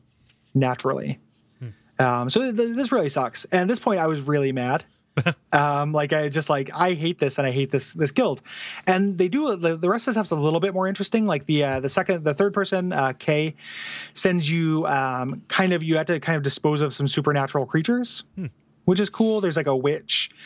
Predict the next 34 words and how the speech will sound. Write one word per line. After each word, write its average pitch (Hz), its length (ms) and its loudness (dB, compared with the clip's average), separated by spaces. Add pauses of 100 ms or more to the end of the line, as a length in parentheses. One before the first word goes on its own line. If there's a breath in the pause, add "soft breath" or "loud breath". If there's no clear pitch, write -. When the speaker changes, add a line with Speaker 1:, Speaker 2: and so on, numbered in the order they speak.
(280 loud breath)
Speaker 1:
um, 139 560 0
nearby, 143 640 0
uh, 151 140 -2
in 139 200 -2
a 131 80 2
mine 135 540 0 (240)
that 143 80 4
you 143 100 2
have 147 200 0
to, 147 200 2
uh, 143 420 0
have 147 120 0
to 147 180 2
deal 147 260 2
with. 151 240 -2 (360 loud breath)
And 147 100 4
there's 139 140 2
a 131 40 -4
house 147 300 0
that's 156 140 0
haunted, 156 460 0 (540 loud breath)
um, 143 180 4
which 160 120 0
sounds 180 320 0
really 175 140 2
cool, 175 240 0
but 151 100 0
really 139 240 0
just 135 140 -4
means 139 160 0
there's 127 180 0
a 123 40 -2
ghost 127 360 0
monster. 147 460 0